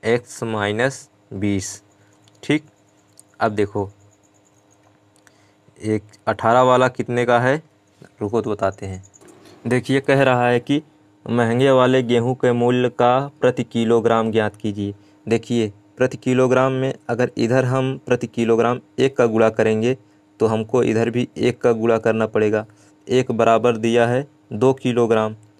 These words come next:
तो यहाँ दो लिखेंगे और इसके बराबर दिया है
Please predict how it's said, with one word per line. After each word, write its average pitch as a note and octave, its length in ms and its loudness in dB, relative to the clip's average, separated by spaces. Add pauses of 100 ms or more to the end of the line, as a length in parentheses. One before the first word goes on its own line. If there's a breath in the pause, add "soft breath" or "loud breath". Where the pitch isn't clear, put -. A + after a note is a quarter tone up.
(240)
तो G#2+ 60 -4
यहाँ G#2+ 240 -2
दो A#2 140 0
लिखेंगे B2 560 -2 (300)
और A2 220 2 (520 soft breath)
इसके A2+ 340 -2
बराबर A#2+ 340 4
दिया A#2+ 260 2
है C3+ 160 -2